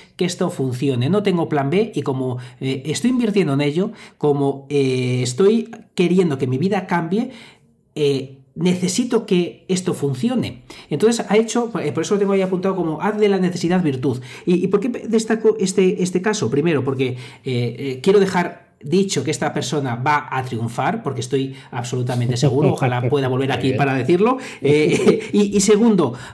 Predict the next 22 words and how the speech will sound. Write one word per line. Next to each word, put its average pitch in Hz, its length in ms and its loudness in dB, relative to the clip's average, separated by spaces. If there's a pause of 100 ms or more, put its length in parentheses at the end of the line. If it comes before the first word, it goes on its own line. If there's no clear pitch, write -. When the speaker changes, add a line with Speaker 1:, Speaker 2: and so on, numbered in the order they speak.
Speaker 1:
porque, 185 400 2
eh, 170 160 0
detecto 226 360 2
lo 302 120 0
contrario 147 500 0
a 120 40 0
veces. 113 420 -6 (260)
Es, 214 140 2
es 214 180 0
decir, 175 300 0 (240)
es, 202 200 0
esta, 240 460 0
esta 226 240 -2
persona 233 420 -2
me 190 120 -2
ha - 20 -6
contratado 214 760 0
ju-, - 360 -10
justo 214 540 0 (220)
en 143 200 0
el 139 180 0
momento 143 840 -2